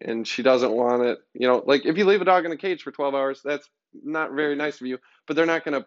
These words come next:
poop in there 'cause they gotta be in there. And that's just kinda how dogs are. So when she threw up on the couch, I'm like, "She didn't even have enough strength to get up. This is not good." So I called the emergency vet.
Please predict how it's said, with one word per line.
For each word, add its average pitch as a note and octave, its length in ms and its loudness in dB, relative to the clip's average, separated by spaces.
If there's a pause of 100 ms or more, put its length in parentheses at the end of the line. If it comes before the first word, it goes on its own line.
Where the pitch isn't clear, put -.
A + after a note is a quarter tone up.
poop G3+ 220 -6
in C3 80 -2
there B2+ 140 -2
'cause B2+ 160 -8
they B2 100 -2
gotta B2+ 200 2
be C3+ 240 -2
in A#2 120 -6
there. A#2 240 -10 (360)
And A#2 360 -8
that's A#2 220 -4
just - 140 -14
kinda B2 160 0
how A#2 80 0
dogs A#2 260 2
are. A#2 100 2
So D#3 160 2
when D3+ 180 6
she D3+ 120 -8
threw G#3 160 4
up E3+ 140 2
on D3 60 0
the C#3 60 -2
couch, D#3 300 2
I'm B2+ 60 -6
like, A#2+ 200 -10 (280)
"She - 300 -6
didn't D#3+ 200 2
even C#3 180 -2
have C3 220 -4
enough B2 240 -6
strength B2+ 380 -4
to A2+ 60 -12
get A2+ 180 -2
up. B2 180 2 (440)
This B2 220 0
is G#2+ 140 -8
not A2+ 220 -2
good." A2+ 360 -4 (380)
So - 160 -6
I A2+ 40 0
called C#3 280 2
the C#3+ 80 2
emergency B2+ 500 -2
vet. C3+ 300 0